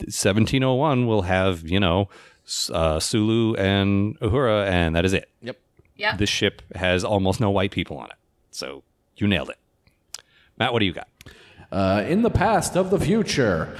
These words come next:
Speaker 2: lying to your significant other is still just a thing we do on T V to stress me out, apparently.
Speaker 1: <laughs> That's never gonna die. That is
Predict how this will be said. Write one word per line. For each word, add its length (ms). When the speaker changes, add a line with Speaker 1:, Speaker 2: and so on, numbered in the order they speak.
Speaker 2:
lying 380
to 100
your 100
significant 560
other 240
is 140
still 480
just 380
a 60
thing 280
we 100
do 220
on 120
T 140
V 100
to 100
stress 340
me 160
out, 120
apparently. 460
Speaker 1:
<laughs> 680
That's 180
never 180
gonna 160
die. 240
That 160
is 160